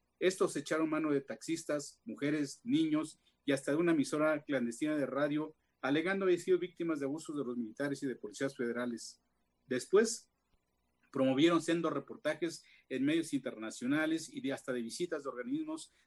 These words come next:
de derechos humanos para colocar a los militares como victimarios y ellos como blancas palomitas. Algo similar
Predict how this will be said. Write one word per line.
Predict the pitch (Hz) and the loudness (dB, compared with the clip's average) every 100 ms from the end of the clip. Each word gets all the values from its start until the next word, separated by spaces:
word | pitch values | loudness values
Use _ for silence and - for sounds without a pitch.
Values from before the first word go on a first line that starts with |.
| - | -6
de | 123 | 0
derechos | 135 165 - 139 | 2 0 -2 -4
humanos | 127 147 147 - | 0 2 0 -2
para | 135 120 | -4 -4
colocar | 117 110 143 | -6 -4 0
a | 147 | 0
los | 131 117 | 0 -4
militares | 107 - 143 143 | -8 -4 -4 -4
como | - 120 107 | -6 -8 -8
victimarios | 107 - 123 156 160 156 - _ | -12 -2 0 2 2 0 -6 _
y | 123 | -4
ellos | 139 143 135 | -2 -2 -8
como | 120 104 | -10 -8
blancas | 113 127 - - | -2 -4 -4 -14
palomitas. | - 101 123 - - - _ _ - - 143 | -12 -6 -6 -6 -12 -12 _ _ -20 -6 0
Algo | 165 165 | 2 2
similar | - 131 147 165 160 | 2 4 6 4 2